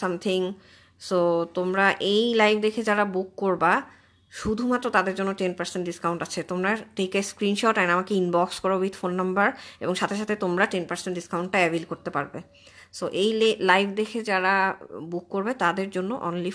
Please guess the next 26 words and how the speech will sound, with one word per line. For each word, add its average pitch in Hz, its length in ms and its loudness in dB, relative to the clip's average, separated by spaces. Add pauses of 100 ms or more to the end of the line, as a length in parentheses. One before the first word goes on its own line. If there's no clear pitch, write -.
for 226 140 -2 (300)
instant 208 300 0 (100)
ten 165 240 -8
percent 175 260 -8
discount। 156 360 -12 (600)
So, 170 200 -8
দেরি 165 180 0
না 196 140 -2
করে 196 200 -4
বুক 175 220 -6
করে 190 160 -2
ফেলো। 220 320 0 (300)
এইটার 240 640 4
মাত্র 220 260 4
একটা 190 240 2
কালারই 196 340 0
আছে 156 220 -4
বে-, 131 160 -6
maybe, 185 380 -4 (380)
মানে, 202 180 2
ম্যাক্সিমাম, 254 760 4
আহ, 185 280 2
কালারগুলো 208 500 2
শেষ 214 300 -2
হয়ে 220 120 2
গেছে, 262 420 -2